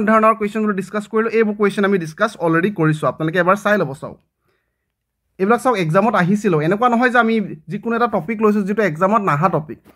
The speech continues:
তো এইবিলাক এক্সামত ছেম এনেকুৱা ধৰণৰ কুৱেশ্যন আহিছে। আৰু ইয়াৰ ওপৰতো আমি যিখিনি ডিছকাছ কৰিছোঁ, যে কিবা এটা আমাক ওলাব দিয়ে যে এলফ-, ইংৰাজী এলফাবেটৰ ফাৰ্ষ্ট হাফটো উল্টা কৰি দিব কৈছে, তাৰ নেক্সট আমাক ছেকেণ্ড হাফটোকো উল্টা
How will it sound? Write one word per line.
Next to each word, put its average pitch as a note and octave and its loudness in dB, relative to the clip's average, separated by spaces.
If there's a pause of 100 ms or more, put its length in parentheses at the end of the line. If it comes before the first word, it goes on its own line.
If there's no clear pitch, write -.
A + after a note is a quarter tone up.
তো - -12
এইবিলাক C4+ 0
এক্সামত A3 -2
ছেম B3+ -4
এনেকুৱা A3+ -2
ধৰণৰ A3 0
কুৱেশ্যন G#3 -2
আহিছে। F3+ -2 (540)
আৰু F3 4 (100)
ইয়াৰ A3 6 (100)
ওপৰতো A3 0
আমি B3+ -2
যিখিনি G#3+ -2
ডিছকাছ F3+ -6
কৰিছোঁ, F#3 -2 (1120)
যে F3 -2
কিবা G3 4
এটা G#3+ 4
আমাক A3 2
ওলাব G3+ 4 (100)
দিয়ে G#3+ 0
যে G#3 -4
এলফ-, D#3+ -6
ইংৰাজী F#3+ -2
এলফাবেটৰ G3+ -2 (100)
ফাৰ্ষ্ট F#3 0 (400)
হাফটো F#3+ -2
উল্টা F#3+ 2 (100)
কৰি G3+ 4
দিব G3 0 (120)
কৈছে, F#3+ -10 (420)
তাৰ F#3+ 4
নেক্সট G#3 0
আমাক G3 -4
ছেকেণ্ড G3+ -4
হাফটোকো G#3 -4
উল্টা G#3+ 0